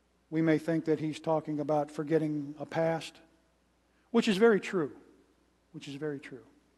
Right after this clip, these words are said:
I always tell the men in the prison that you can't go forward looking in the, you can't drive forward looking in the rearview mirror.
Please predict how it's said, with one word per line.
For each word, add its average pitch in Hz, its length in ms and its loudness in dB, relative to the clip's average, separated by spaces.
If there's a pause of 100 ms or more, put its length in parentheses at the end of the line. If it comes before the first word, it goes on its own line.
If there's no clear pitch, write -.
(1500)
I 180 120 8
always 180 320 10
tell 170 380 4 (120)
the 156 80 -4
men 160 200 0
in 151 100 -2
the 143 60 -6
prison 147 380 -6 (1500)
that 147 280 -2 (440)
you 151 80 -12
can't 185 240 0
go 160 120 2
forward 156 460 4
looking 151 220 -4
in 147 120 -2
the, 143 180 -4
you 160 120 -8
can't 165 200 -4
drive 160 220 0
forward 151 280 2
looking 147 220 -6
in 143 80 -2
the 143 60 -2
rearview 139 340 -6
mirror. 143 320 -8